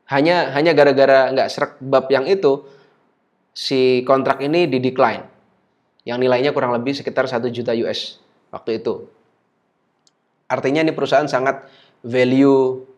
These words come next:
banget lah. Ya, sangat-sangat punya nilai-nilai banget sih perusahaan ini. Nah, kemudian datanglah tahun sembilan puluhan. Nah, di sini mulai ada masalah. Tahun sembilan puluhan yang terjadi adalah perubahan, perubahan market,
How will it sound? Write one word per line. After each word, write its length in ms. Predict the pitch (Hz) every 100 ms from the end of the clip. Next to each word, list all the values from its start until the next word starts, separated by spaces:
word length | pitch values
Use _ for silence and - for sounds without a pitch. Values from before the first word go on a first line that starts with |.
| _ -
banget 320 | 131 123 127
lah. 240 | 127 - - _ _ _
Ya, 240 | - 87 - _ _
sangat-sangat 720 | - 110 113 113 113 113 113
punya 560 | 117 117 113 113 113
nilai-nilai 560 | 113 120 120 120 120 117
banget 240 | 120 131
sih 160 | - 113
perusahaan 320 | 107 - 101
ini. 240 | - - - _ _ _ _ _ _ _ _ _ _ _ -
Nah, 160 | 95
kemudian 480 | - 143 160 202 202
datanglah 400 | 151 156 160 175
tahun 320 | 160 143 160
sembilan 260 | 139 131 117
puluhan. 300 | 98 113 90 73 _ _ _ _ _ -
Nah, 320 | 92 78 73
di 80 | 107
sini 240 | - 127
mulai 480 | 131 120 120 120 - - _ -
ada 160 | 113 107
masalah. 400 | 104 123 107 90
Tahun 160 | - 120
sembilan 240 | 139 131 127
puluhan 320 | 143 151 180
yang 80 | 160
terjadi 480 | 139 123 123 160 151
adalah 320 | 131 147 151
perubahan, 560 | 131 127 117 131 143 151 - _ _ _ _ _ -
perubahan 480 | 131 131 127 135 139
market, 560 | 139 139 139 - -